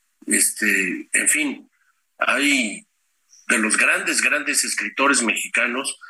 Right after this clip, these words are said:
hay muchísimos. La primera novela que se hace, y es algo que es tu pasión también, que son los caballos, eh,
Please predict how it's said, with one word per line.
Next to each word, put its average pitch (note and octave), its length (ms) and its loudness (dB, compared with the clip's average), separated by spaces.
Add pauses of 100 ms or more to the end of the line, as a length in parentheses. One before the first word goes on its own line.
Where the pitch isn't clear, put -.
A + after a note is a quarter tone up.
(160)
hay A2 100 2
muchísimos. B2 500 2
La F#2 140 0
primera - 360 2
novela C3+ 440 0
que C3 120 -4
se G#2+ 240 0
hace, B2+ 460 0 (340)
y G#2+ 220 4
es - 280 0
algo C3 320 -2
que C3 100 0
es - 140 -6
tu A2 160 -6
pasión C3+ 400 0
también, B2+ 340 0
que A#2 120 -4
son B2+ 200 -2
los B2 140 0
caballos, A2 640 0 (540)
eh, - 640 2